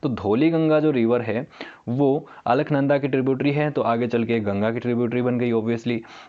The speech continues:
तो ये उत्तरांचल का जो इलाका है, जो उत्तर प्रदेश उत्तराखंड का इलाका है, यहाँ को सर्व करता है ये जो प्रोजेक्ट है धौली गंगा प्रोजेक्ट। और इसमें छह सौ करोड़ का पैसा लगा और दो सौ अस्सी मेगावाट का यहाँ पे पावर जनरेशन का यहाँ पे होता है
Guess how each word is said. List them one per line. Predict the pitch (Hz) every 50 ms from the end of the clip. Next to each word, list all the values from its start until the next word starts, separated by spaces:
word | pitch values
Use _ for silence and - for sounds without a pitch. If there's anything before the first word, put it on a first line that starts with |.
| _
तो | - 143
ये | 151 160 160
उत्तरांचल | - 143 120 139 139 143 147 143 165 156 151
का | 160 147
जो | 143 143
इलाका | 131 110 107 104 104 117 117
है, | 110 117 117 131 139 123 -
जो | 120 120 113 110
उत्तर | 113 - -
प्रदेश | - 117 110 117 113 113 117
उत्तराखंड | 110 - 113 110 - 113 110 110
का | 107 107
इलाका | 101 98 98 - 117 120
है, | 123 110
यहाँ | 101 101 101 104
को | - - 135 170 - - - - - -
सर्व | - - 120 107 113 113
करता | 117 113 110 - 120 120
है | 120 127 135 - - _ - 107
ये | 104 110 110 104
जो | 110 -
प्रोजेक्ट | - 104 101 98 113 110 - -
है | 123 120 117
धौली | 101 104 98 101 98
गंगा | 101 101 101 104 101
प्रोजेक्ट। | - 104 101 107 135 139 - - - - - - - -
और | 151 156
इसमें | 160 160 - 165 165
छह | - - 147
सौ | - - 160 151
करोड़ | 151 151 147 139 -
का | 147 147
पैसा | 123 - 120 117 - 143
लगा | 139 131 120 127 143 147
और | 151 135
दो | 127 123 120
सौ | - - 147 147 151 - - - - - -
अस्सी | 139 - - - 170 160
मेगावाट | 143 131 131 131 127 127 131 127 127
का | - 135 139 156 165 160 147 - 147
यहाँ | 120 113 123 117
पे | 127 117
पावर | - 113 113 120 127 - 117
जनरेशन | 123 110 113 110 110 110 107 - 117 113
का | 110 123 131 151 151 127 - -
यहाँ | - 76 104 107 107 110 110
पे | 104 - 117
होता | 101 104 90 92 98 98
है | 87 95 90 92